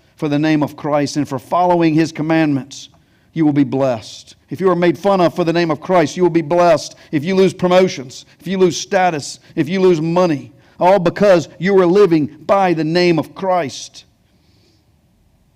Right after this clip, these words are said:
you will be blessed. It's the good kind of suffering. Suffering for the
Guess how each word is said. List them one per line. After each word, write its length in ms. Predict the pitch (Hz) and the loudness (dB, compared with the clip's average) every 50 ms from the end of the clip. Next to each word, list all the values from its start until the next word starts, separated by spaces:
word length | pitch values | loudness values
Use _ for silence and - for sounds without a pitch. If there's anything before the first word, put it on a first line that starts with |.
| _ _ - | _ _ -12
you 400 | 123 131 135 120 107 101 - - _ | -8 -6 -6 -6 -6 -8 -14 -20 _
will 140 | - 120 107 | -14 -14 -12
be 100 | 104 113 | -12 -12
blessed. 760 | 104 - - 73 78 - - - - - - - _ _ _ _ _ _ _ _ _ _ _ _ _ _ _ _ _ _ _ _ _ _ _ _ _ _ _ _ _ _ _ _ _ _ _ _ _ _ _ _ _ _ _ _ _ _ _ _ _ _ _ _ _ _ _ | -14 -14 -16 -20 -20 -20 -20 -20 -20 -20 -20 -20 _ _ _ _ _ _ _ _ _ _ _ _ _ _ _ _ _ _ _ _ _ _ _ _ _ _ _ _ _ _ _ _ _ _ _ _ _ _ _ _ _ _ _ _ _ _ _ _ _ _ _ _ _ _ _
It's 100 | - - | -20 -20
the 100 | - 95 | -20 -12
good 400 | - - 180 185 135 104 - - _ _ _ _ _ | -4 -2 -2 -2 -2 -4 -12 -20 _ _ _ _ _
kind 200 | - - 117 104 | -14 -12 -12 -12
of 80 | 95 - | -12 -12
suffering. 480 | - - 101 - - - - _ _ _ _ _ _ _ _ _ _ _ _ _ _ _ _ _ _ _ _ _ _ _ _ _ _ _ _ _ _ _ _ _ _ | -14 -16 -16 -16 -20 -20 -20 _ _ _ _ _ _ _ _ _ _ _ _ _ _ _ _ _ _ _ _ _ _ _ _ _ _ _ _ _ _ _ _ _ _
Suffering 600 | - - - 160 139 - 156 151 139 123 107 - - - _ _ | -20 -16 -16 -14 -12 -6 -4 -2 -2 -2 -4 -8 -12 -20 _ _
for 140 | _ - 147 | _ -8 -8
the 120 | 127 127 | -8 -8